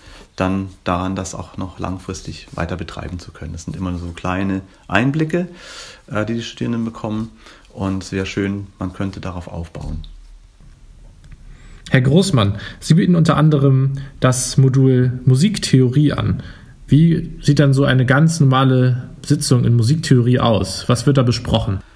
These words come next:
Speaker 1: Ja, in Musiktheorie beschäftigen wir uns mit ganz verschiedenen Themen. Das klingt jetzt vielleicht ein bisschen merkwürdig, weil das Fach ja Musiktheorie heißt, aber es geht,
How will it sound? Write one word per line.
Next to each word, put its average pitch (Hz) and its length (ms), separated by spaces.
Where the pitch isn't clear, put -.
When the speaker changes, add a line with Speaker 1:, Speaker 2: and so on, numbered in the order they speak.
Speaker 1:
Ja, 101 220
in 101 100
Musiktheorie 151 540
beschäftigen 151 560
wir 139 120
uns - 680
mit - 480
ganz 139 340
verschiedenen 131 880
Themen. 113 520
Das 127 160
klingt 127 220
jetzt - 140
vielleicht 117 280
ein 117 60
bisschen 104 260
merkwürdig, 143 460
weil 107 100
das - 200
Fach - 280
ja 110 80
Musiktheorie 98 880
heißt, 156 420
aber 110 220
es 107 160
geht, - 440